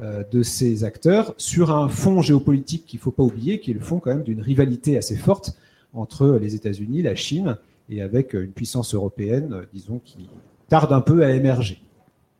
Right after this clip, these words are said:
L'échange que nous allons avoir ce soir, il va permettre, euh,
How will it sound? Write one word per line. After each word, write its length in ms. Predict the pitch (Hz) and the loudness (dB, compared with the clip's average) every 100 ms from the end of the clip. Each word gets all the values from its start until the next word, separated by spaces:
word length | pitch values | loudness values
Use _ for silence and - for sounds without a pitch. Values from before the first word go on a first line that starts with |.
| _ _ _ _ _ _ _ | _ _ _ _ _ _ _
L'échange 460 | 143 165 220 202 - | 4 6 6 4 2
que 300 | 165 156 151 | 4 4 4
nous 180 | 151 151 | 2 2
allons 180 | 156 | 4
avoir 200 | 160 151 | 6 4
ce 100 | - | 2
soir, 320 | 147 - 160 139 | 0 4 6 6
il 60 | |
va 80 | 123 | 2
permettre, 540 | 147 143 147 147 - | 2 2 0 -2 -4
euh, 260 | 120 110 104 | -4 -4 -6